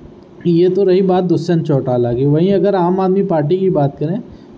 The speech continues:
तो आम आदमी पार्टी का सभी जगह पे संगठन अच्छे से मजबूती के साथ नहीं तैयार हो पाया है, लेकिन कुछ जगह ऐसी हैं जहाँ पे अच्छे से तैयार हो गया है क-, संगठन।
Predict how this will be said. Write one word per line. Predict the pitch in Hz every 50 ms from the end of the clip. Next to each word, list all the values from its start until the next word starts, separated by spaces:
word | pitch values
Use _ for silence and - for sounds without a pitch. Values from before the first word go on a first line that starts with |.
| - - - - -
तो | 277 302 302 - - - - -
आम | 196 220 240 240 240
आदमी | 220 220 220 240 254
पार्टी | 240 - 202 180 175 170 175 214 220
का | 220 220 226 233 240 220 - - - - - -
सभी | - - - 180 165 165 220 247
जगह | 214 208 170 190 208 214
पे | - 220 226
संगठन | 226 - 202 175 170 170 165 190 220 214
अच्छे | 175 165 - - - 202 196
से | 202
मजबूती | 196 175 160 151 143 151 151 147 147 202 196
के | 202
साथ | 190 196 196 185
नहीं | 180 170 147 151 147
तैयार | 147 127 123 123 120 120
हो | 117 117
पाया | 113 117 120 120 120 117
है, | 117 120 117 - - - - - - - - - - -
लेकिन | 156 180 185 185 233 208 170 - - - - - - -
कुछ | - 208 190
जगह | 175 196 185 185 202
ऐसी | 196 180 165 170 - 208
हैं | 180 185 208 196
जहाँ | 180 156 143 147
पे | 156 160 190
अच्छे | 175 175 - - 190 190
से | 196 196
तैयार | 190 190 170 156 151 160 160 151
हो | 135 123 120
गया | 120 127 123 120
है | 120 - - - - - - - - - - - -
क-, | 165 160 151 151 151 156
संगठन। | 151 - 165 151 147 139 131 131 135 123 117